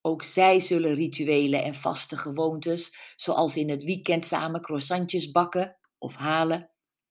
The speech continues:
en in een mooi mandje op tafel of op bed serveren, heel erg op prijs stellen. Denk maar terug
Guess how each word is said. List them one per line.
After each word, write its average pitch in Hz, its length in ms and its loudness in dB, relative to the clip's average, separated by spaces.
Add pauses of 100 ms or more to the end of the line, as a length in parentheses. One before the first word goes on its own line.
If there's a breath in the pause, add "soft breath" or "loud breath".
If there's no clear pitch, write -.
(120)
en 175 140 4
in 165 120 2
een 151 100 0
mooi 170 240 6
mandje 147 380 0
op - 140 -4
tafel 214 600 2 (380)
of 135 220 -4
op 143 140 -6
bed 185 380 2 (120)
serveren, 190 840 2 (320 soft breath)
heel 349 260 6
erg 320 240 4
op 220 100 -2
prijs 135 320 2
stellen. 127 440 -6 (680)
Denk 254 240 2
maar 233 200 0
terug 269 400 2